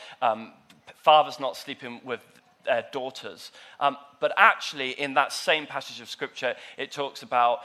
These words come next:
men not sleeping with women that they're not married to, um,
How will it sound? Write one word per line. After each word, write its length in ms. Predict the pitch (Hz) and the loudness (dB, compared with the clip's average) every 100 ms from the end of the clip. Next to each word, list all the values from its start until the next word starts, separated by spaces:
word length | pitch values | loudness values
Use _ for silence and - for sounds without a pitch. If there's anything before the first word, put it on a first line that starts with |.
| - | -12
men 480 | 131 135 131 123 123 - | -2 4 4 4 -4 -4
not 240 | 127 120 | -2 -2
sleeping 480 | - 135 117 127 117 | -4 -10 -8 -8 -6
with 180 | 117 117 | -6 -8
women 400 | 123 127 117 110 | -4 -4 -4 -4
that 160 | 110 113 | -6 -2
they're 140 | 113 | -4
not 260 | 107 98 127 | -2 -4 2
married 320 | 139 135 - | 2 2 -10
to, 1120 | - - _ _ _ _ _ _ _ _ 113 | -16 -18 _ _ _ _ _ _ _ _ -4
um, 320 | 107 104 104 | 2 2 0